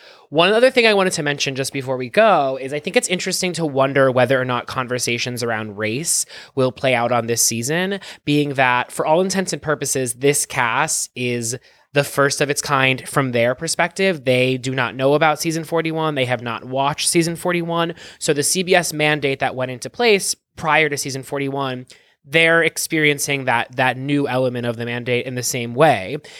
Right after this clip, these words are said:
And much as race became a specific, uh, topic amongst the season forty-one cast and, and the narrative of the season, I'm just curious if there are going to be any of those conversations.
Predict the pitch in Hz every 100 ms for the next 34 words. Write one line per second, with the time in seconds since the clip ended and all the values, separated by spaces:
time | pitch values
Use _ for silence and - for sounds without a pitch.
0 | - 139 143 156 175 160 139 135 147 -
1 | 139 135 127 123 123 - 127 135 123 127
2 | 127 113 117 113 156 151 143 131 135 131
3 | 131 131 - 120 127 123 - 123 117 113
4 | 117 214 196 190 - 127 127 131 127 139
5 | 135 127 120 113 117 170 170 143 127 -
6 | - - 135 151 175 - - 165 165 139
7 | 143 123 120 113 127 131 123 127 123 120
8 | 113 - 113 110 110 123 123 92 80 135
9 | 156